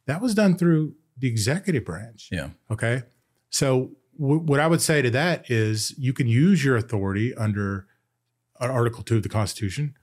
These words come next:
Speaker 1: Title ten has authorities. Current law on the books, Title ten, he can call up active duty forces to repel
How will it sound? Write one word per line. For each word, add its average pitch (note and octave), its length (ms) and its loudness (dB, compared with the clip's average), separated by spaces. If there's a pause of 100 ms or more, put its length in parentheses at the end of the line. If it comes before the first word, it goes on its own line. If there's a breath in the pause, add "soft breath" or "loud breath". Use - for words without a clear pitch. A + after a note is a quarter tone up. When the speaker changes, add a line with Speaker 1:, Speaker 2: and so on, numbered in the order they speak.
(600)
Speaker 1:
Title D#3+ 320 0
ten A#3+ 380 0
has C3+ 240 2
authorities. A#2 720 0 (840)
Current G3+ 360 0
law C3 340 2 (400)
on F3 200 6
the G#3+ 80 6
books, - 500 0 (140)
Title D#3 260 0
ten, A2+ 220 0
he C#3+ 140 0
can A#2+ 160 -2
call F#3 400 2
up D#3 160 0
active C#3+ 340 -2
duty F3 220 4
forces A#2 580 -2 (380 soft breath)
to C#3 120 0
repel C3+ 720 0